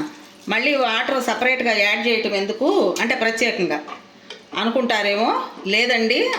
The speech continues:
ఆ నీళ్లు సరిపోవు, ఇంకొంచెం నీళ్లు కావాలి, అందుకే కొద్దిగా యాడ్ చేశాను. ఇక ఇప్పుడు మూత పెట్టేసి దీనిలో కావాల్సిన మసాలాని మనం రెడీ చేసుకుందాం. ఉమ్,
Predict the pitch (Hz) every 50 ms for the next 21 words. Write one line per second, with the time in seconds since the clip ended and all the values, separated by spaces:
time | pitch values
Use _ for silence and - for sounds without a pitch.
0 | - 185 190 202 208 220 240 269 262 240 - 214 202 202 202 226 214 202 208 269
1 | 453 - 294 302 311 311 320 285 302 302 302 302 381 294 254 240 240 240 226 208
2 | 175 160 156 151 143 - - - - - - - - - - - - - - -
3 | - - - - 135 175 202 233 233 320 508 - - 247 233 - 208 277 277 339
4 | 359 262 202 185 175 165 175 165 - - 156 151 143 127 - - - - - -
5 | - - - - - - - - - - - - - - - - - - - -
6 | - - - - - - - - - - - - - - - - - - - -
7 | - - - - - - - - - - - - - 220 226 240 226 214 - 196
8 | 196 196 202 226 233 240 240 233 226 247 240 240 233 - 359 494 494 381 208 185
9 | 180 - - - - - - - 196 294 330 330 311 294 - - 254 240 240 240
10 | 240 - 233 220 214 220 - 269 285 277 277 285 453 453 - 226 208 196 202 196
11 | 185 185 180 170 151 151 - - 160 151 151 - - - - - - - - -
12 | - - - - - - - - - _ _ - - 151 143 127